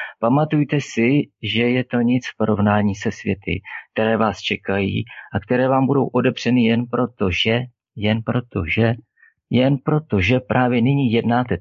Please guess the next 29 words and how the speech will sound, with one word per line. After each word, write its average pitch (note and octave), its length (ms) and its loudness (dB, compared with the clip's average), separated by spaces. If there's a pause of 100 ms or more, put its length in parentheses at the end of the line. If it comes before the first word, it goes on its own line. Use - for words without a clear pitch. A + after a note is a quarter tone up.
tak, F2 180 -6 (480)
jako A#2+ 260 0
by G#2+ 160 2
toto G#2+ 340 -2
byl G#2 220 2
váš F#2+ 280 0
jediný G2+ 460 0
život. F2 400 -4 (720)
V - 60 -2
rozhodujícím C3+ 760 2
okamžiku A#2+ 720 2
vám G2+ 180 2
bude G2 180 0
ukázáno, A2 720 0 (360)
do A2 120 2
jakých A#2 380 -4 (100)
světů G#2 500 -2 (380)
byste A2+ 420 0 (280)
vejít G#2 340 0 (180)
mohli G2+ 340 2 (440)
a G#2+ 60 0
z F2+ 60 0
jakých A#2 320 0
důvodů B2+ 500 2 (100)
to F#2+ 120 0
pro A2 200 2
vás G#2 300 2
není A2 340 2
možné. G#2+ 420 2